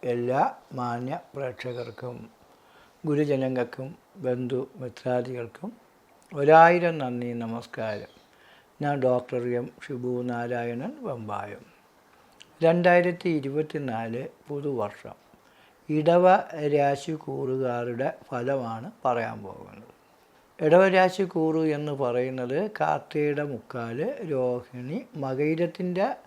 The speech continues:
പകുതി വരെ ഉള്ളതാണ് ഇടവക്കൂറ്. ഇടവക്കൂറുകാർക്ക് മൊത്തത്തിൽ നമ്മൾ നോക്കുമ്പോൾ ഇപ്പം ഇത്തിരി കഷ്ടതകളും വിഷമങ്ങളും ഒക്കെയാണ്. ഈ വർഷത്തിൻ്റെ ആദ്യം, ഏ,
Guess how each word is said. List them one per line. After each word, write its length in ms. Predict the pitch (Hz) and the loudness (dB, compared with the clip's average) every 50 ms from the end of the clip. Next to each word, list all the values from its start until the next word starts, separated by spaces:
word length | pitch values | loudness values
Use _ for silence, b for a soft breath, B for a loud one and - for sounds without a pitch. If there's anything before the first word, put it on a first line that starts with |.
| B B B B B B B B B B B B _ _ _ _ _ - | B B B B B B B B B B B B _ _ _ _ _ 8
പകുതി 400 | 175 170 175 175 196 208 208 233 | 10 10 10 10 8 6 6 4
വരെ 320 | 226 190 160 143 139 143 147 | 6 6 8 8 8 6 6
ഉള്ളതാണ് 960 | 147 139 131 127 131 131 127 120 120 120 120 127 135 147 170 214 247 262 - - - | 6 4 4 4 4 2 2 2 0 0 -2 -4 -4 -4 -4 -4 -4 -6 -8 -8 -6
ഇടവക്കൂറ്. 640 | 143 123 117 117 110 110 107 - - - - - - - _ _ _ _ _ _ - 196 | -4 -4 -2 -2 -4 -6 -6 -10 -12 -12 -12 -14 -18 -20 _ _ _ _ _ _ -4 0
ഇടവക്കൂറുകാർക്ക് 1040 | 175 185 196 196 202 214 202 202 202 196 185 175 175 165 - - 180 175 175 160 156 - - _ _ _ _ _ _ _ _ _ _ - - - | 2 4 4 4 4 4 4 6 6 8 8 8 6 4 2 0 0 0 0 -2 -4 -6 -12 _ _ _ _ _ _ _ _ _ _ -20 -16 -6
മൊത്തത്തിൽ 560 | 220 170 160 160 160 - - 226 214 254 233 214 | -2 0 0 0 0 -2 -6 -4 -2 0 0 2
നമ്മൾ 300 | 185 175 170 170 165 170 | 2 2 2 2 2 0
നോക്കുമ്പോൾ 640 | 160 151 135 131 131 - 131 123 123 127 131 127 156 202 - - b b b b b b b b b _ _ _ | 0 0 -2 -2 -4 -6 -10 -10 -4 0 0 0 0 0 -4 -12 b b b b b b b b b _ _ _
ഇപ്പം 300 | - 220 214 214 233 - 190 | 6 8 8 8 6 2 -4
ഇത്തിരി 500 | 196 165 147 170 160 165 165 165 - - - _ _ _ _ - | -4 -2 -2 -2 0 0 0 -2 -4 -6 -12 _ _ _ _ 0
കഷ്ടതകളും 680 | 156 143 - - 165 156 151 156 151 147 147 147 151 151 | 0 0 2 2 2 2 4 4 2 2 2 0 0 -2
വിഷമങ്ങളും 580 | 143 135 - - 127 131 131 131 135 135 131 131 | -4 -4 -4 -6 -6 -6 -6 -4 -4 -4 -4 -4
ഒക്കെയാണ്. 500 | 131 - - 120 107 101 98 98 98 - - _ _ - | -6 -6 -8 -8 -8 -8 -10 -12 -14 -18 -20 _ _ -4
ഈ 100 | 156 156 | -2 2
വർഷത്തിൻ്റെ 600 | 160 151 143 139 - - 156 - 156 151 151 147 | 2 2 2 2 0 -4 -4 -2 -2 -2 0 0
ആദ്യം, 460 | 131 123 123 127 127 120 120 107 101 - _ _ - | 2 2 0 0 -2 -6 -10 -12 -12 -14 _ _ -10
ഏ, 140 | 160 156 | -6 -6